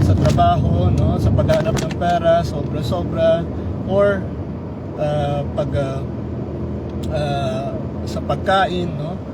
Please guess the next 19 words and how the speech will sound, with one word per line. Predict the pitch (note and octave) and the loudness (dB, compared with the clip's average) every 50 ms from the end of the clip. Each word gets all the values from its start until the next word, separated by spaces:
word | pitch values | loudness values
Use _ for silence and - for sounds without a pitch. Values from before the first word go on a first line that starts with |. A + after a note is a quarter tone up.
| - - - - - - - - - | -10 -8 -8 -8 -8 -10 -10 -6 -2
kahit, | C#3 C3+ D3 D3+ - - | 0 0 0 -2 -4 -6
ah, | D#3 D#3+ C#3 | -6 -6 -6
sobrang | - E3 D3 D3+ D#3+ D#3 D#3+ - | -6 -6 -4 0 0 0 0 0
taba | E3 D3+ D#3 E3 E3 | -2 0 2 2 2
mo | D#3+ E3+ | 2 0
na, | F#3 G3+ G3 | -4 -4 -4
no, | E3 D#3+ F3 | -4 -4 -4
parang, | F3+ E3+ D#3+ D#3 D3+ D3+ D#3 - - - - | -4 -4 -4 -4 -2 -2 -2 -4 -4 -4 -4
ah, | D#3 D#3 D#3 D3+ D3+ D3+ D3+ - - - - - - - - | -2 -2 -2 -2 -2 -4 -4 -6 -6 -6 -6 -8 -8 -8 -6
tuloy-tuloy | - D#3 D#3+ E3+ E3 - - F3+ E3 E3 E3 | -6 -4 -4 -4 -4 -4 -6 -4 -4 -4 -4
ka | D#3+ E3 D#3 | -4 -6 -4
pa | D#3+ E3 | -2 -2
rin, | F3+ E3 C#3+ | -2 -2 -2
no, | - - | -4 -2
sa | E3 D3+ D3 C#3+ C#3 B2+ | -2 -2 -2 -2 -4 -6
pagkain | - - D3 - - - D#3+ D3+ C#3+ D3 D3+ | -6 -6 -6 -6 -2 -2 0 0 0 -2 -4
ng | - D3 | -4 -4
marami, | D3 - E3+ F3+ F3+ - - - - | -4 -2 -2 -2 -2 -2 -4 -6 -6
ng | - D3+ | -6 -8